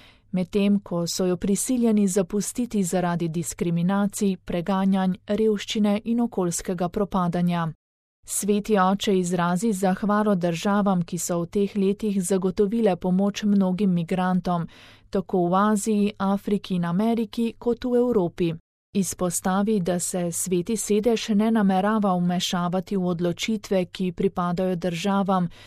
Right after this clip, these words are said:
ki so v luči lastnih političnih, družbenih in ekonomskih situacij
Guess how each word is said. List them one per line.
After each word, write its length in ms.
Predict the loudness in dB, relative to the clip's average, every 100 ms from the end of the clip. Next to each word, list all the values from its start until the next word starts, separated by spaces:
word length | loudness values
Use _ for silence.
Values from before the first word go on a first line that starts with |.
| -20 -20 -14
ki 120 | -6
so 200 | -2 0
v 100 | 2 2
luči 240 | 0 0
lastnih 600 | 0 0 -2 0 -2 -2
političnih, 840 | -2 -2 0 -4 -6 -2 0 0 -4
družbenih 800 | -2 0 0 0 2 2 0 -2
in 180 | -2
ekonomskih 680 | -2 -2 -2 0 -2 -4 -6
situacij 840 | -4 -6 0 0 2 0 -2 -2 -2